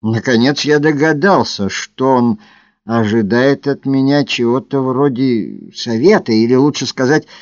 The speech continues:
всеми оставленный в тоске и тревоге, он вспомнил обо мне и позвал меня, чтоб только говорить, говорить, говорить. Он помешался, по крайней мере,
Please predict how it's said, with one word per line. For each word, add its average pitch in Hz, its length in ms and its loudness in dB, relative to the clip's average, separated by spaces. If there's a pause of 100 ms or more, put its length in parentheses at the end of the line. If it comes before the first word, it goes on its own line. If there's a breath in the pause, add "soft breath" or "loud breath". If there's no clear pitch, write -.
(320 loud breath)
всеми 147 360 2
оставленный 113 1000 0
в - 100 -20
тоске 135 500 0
и 98 40 -2
тревоге, 113 560 0 (240 loud breath)
он 160 240 0
вспомнил 117 1080 0
обо 117 260 0
мне 220 380 2
и 196 40 4
позвал 233 720 2
меня, 165 320 0
чтоб 151 280 -6
только 190 340 2
говорить, 196 960 2
говорить, 190 580 4
говорить. 233 540 4 (880)
Он 139 180 -4
помешался, 135 1040 -2 (880)
по 104 120 -10
крайней 127 300 2
мере, 131 300 4